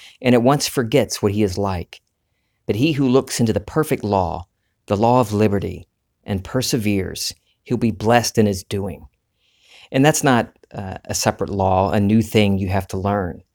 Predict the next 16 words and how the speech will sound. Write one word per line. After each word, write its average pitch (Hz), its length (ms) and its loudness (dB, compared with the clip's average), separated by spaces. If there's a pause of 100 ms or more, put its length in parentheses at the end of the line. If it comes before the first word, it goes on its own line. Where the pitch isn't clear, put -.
(280)
That's - 160 0
imagination. 123 880 0 (1300)
Neville 110 340 2
refers 107 400 2
to 101 140 -6
the 101 100 -2
law 101 320 4
of 98 80 -4
assumption, 87 680 -6 (420)
and 98 180 -4
throughout 117 280 6
his 104 160 2
lectures, 101 500 -2
he 95 80 -10
talks 101 320 -2
about - 400 -4